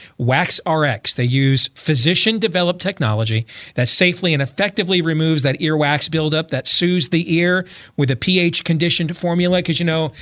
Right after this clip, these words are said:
those things can cause, uh, wax buildup and those sorts of things can cause ear infections as well. And now you can get Wax R X without a prescription.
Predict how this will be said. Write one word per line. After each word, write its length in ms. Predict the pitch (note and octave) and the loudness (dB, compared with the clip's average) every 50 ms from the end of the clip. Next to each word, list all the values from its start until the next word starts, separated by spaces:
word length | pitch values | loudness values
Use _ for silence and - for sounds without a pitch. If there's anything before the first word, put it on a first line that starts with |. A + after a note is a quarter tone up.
| - - - - | -18 -16 -8 -4
those 300 | C#3 D#3+ G#3+ C#4 - - | -2 -2 0 -2 -2 -2
things 300 | D#4 C#4+ F#3+ D#3+ D3 - | -2 -2 -2 -2 -2 -4
can 180 | - D3+ C#3 | -4 -4 -4
cause, 480 | - C#3 B2+ A#2+ A#2+ A#2+ B2 B2+ - - | -2 -2 -2 0 0 0 0 -2 -2 -4
uh, 100 | - - | -4 -4
wax 360 | E3+ C#3 D3 D3+ F#3+ F3 - | -2 -2 0 0 0 -2 -2
buildup 280 | - G3+ F3+ F3 E3 C3+ | -2 -2 -2 -2 -2 -2
and 80 | D3+ C#3 | -2 -2
those 160 | D3+ F#3 F#3 | 0 -2 -2
sorts 200 | - E3 C#3 - | -2 -4 -4 -4
of 80 | C3 | -4
things 180 | - C3+ C3+ - | -4 -4 -4 -4
can 140 | - C#3+ B2 | -6 -6 -6
cause 320 | - B2 A#2 A#2+ B2 A2+ - | -4 -4 -2 -2 -4 -4 -4
ear 200 | E3 C3 B2 C#3+ | -4 -4 -4 -4
infections 760 | - C#3+ B2+ A#2+ - B2 A#2+ - - - A2+ A#2 A#2 - - | -2 -4 -4 -2 -2 -4 -2 -2 -2 -2 -2 -2 -2 -2 -2
as 160 | - A#2 A2 | -2 -2 0
well. 400 | A2 C3+ C#3+ C3 G#2 G2+ A2+ - - - - - - - | 0 0 2 2 2 0 -2 -2 -4 -10 -14 -14 -4 -2
And 100 | D#3+ E3 | 0 2
now 140 | F#3 F#3 F3+ | 4 4 4
you 160 | F3+ F#3 A3+ | 2 2 2
can 100 | A#3+ A#3+ | 2 0
get 180 | F#3+ F3+ F3+ D#3+ | 0 0 -2 0
Wax 520 | C#3+ D3+ E3 F#3 G3+ - - - - - | 0 0 0 0 0 0 0 0 0 0
R 140 | - E3 E3+ F3 - | 0 0 0 0 0
X 460 | F3+ D#3 G#3 A3+ - - - - - - - - - - - | 0 -2 -2 -2 -2 0 0 0 -2 -4 -12 -20 -18 -4 0
without 640 | D#3+ E3 - - - G3 G#3+ F3+ E3+ F#3 - - - - | 0 0 0 -2 -2 0 0 0 0 -2 -4 -6 -6 -6
a 80 | D#3 D3 | -6 -4
prescription. 800 | - - G3 E3+ - - A#3 A#3+ A#3 - - A#3+ F3+ C3+ A2 | -2 0 0 0 2 2 2 0 2 2 0 0 0 -2 -4